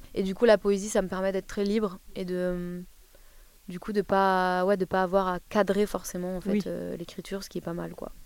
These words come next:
Speaker 2: La scène.
Speaker 1: La scène, ça a toujours été un peu mon,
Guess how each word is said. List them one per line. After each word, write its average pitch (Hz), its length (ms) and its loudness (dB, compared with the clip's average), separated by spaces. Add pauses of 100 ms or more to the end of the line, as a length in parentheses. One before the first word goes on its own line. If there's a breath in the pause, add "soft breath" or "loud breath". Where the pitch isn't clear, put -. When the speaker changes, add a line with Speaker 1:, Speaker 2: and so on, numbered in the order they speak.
(500 soft breath)
Speaker 2:
La 233 120 8
scène. 175 460 4 (840 soft breath)
Speaker 1:
La 196 220 8
scène, 247 640 10
ça 196 140 4
a 185 40 4
toujours 240 160 4
été 233 160 6
un 190 140 0
peu 190 120 -6
mon, 175 420 -4